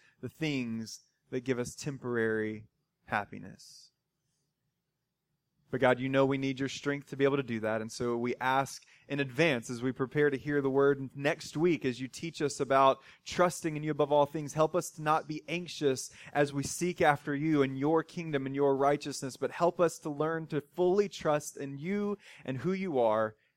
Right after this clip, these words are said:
and what you offer us as a good Father and a just King.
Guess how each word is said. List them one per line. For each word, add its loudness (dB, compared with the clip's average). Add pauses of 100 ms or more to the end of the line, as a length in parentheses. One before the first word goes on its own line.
(100)
and -6
what 2
you 0
offer 0
us -6
as -10
a -6
good 0
Father 2 (1000)
and -10
a -8
just -4
King. -14